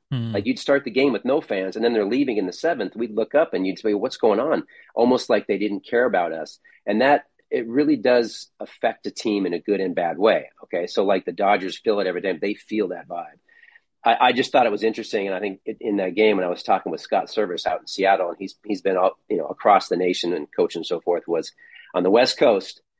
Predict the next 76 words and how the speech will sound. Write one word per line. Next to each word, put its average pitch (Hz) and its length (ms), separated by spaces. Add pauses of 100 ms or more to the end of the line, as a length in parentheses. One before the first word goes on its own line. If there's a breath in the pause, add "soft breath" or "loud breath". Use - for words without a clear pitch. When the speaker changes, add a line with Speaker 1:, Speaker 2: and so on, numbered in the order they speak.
(160)
Speaker 2:
This - 160
is 104 80
how 113 120
he 101 60
kinda 98 200
said, 98 120
"On 98 120
the 95 80
West 123 260
Coast, 120 380
they 95 160
show 127 500 (400)
whether 117 180
you 101 140
win 131 140
or 175 80
lose, 113 400
th-, 110 180
they'll 98 160
show 123 560
in 107 180
early. 139 460
And 110 80
if 117 160
you're 127 100
losing, 139 380
they'll 196 120
still 226 200
like 131 300
you, 117 100 (340)
but - 140
then 185 160
they'll 175 120
just 139 200
leave 113 180
early." 98 380 (160)
But 147 120
they 208 100
don't, 202 280
you 175 80
know, 160 80
they 156 120
don't 165 180
hold 143 180
it 110 60
against 107 280
anybody, 107 400
and 208 120
that's 220 140
fine. 101 240
And 147 120
you 160 60
feel 101 240
that 87 120
as 82 100
a - 40
player. 82 380 (260 soft breath)
You 110 100
go 135 100
to 127 60
the 120 80
Midwest. 113 540
In - 80
fact, 92 160
we 98 80
were 95 120
just 101 240
in, 95 80
like, 87 140
Saint 98 260
Louis, 92 300
or 98 40
you 87 100
go 98 100
to 90 60
Chicago. 92 640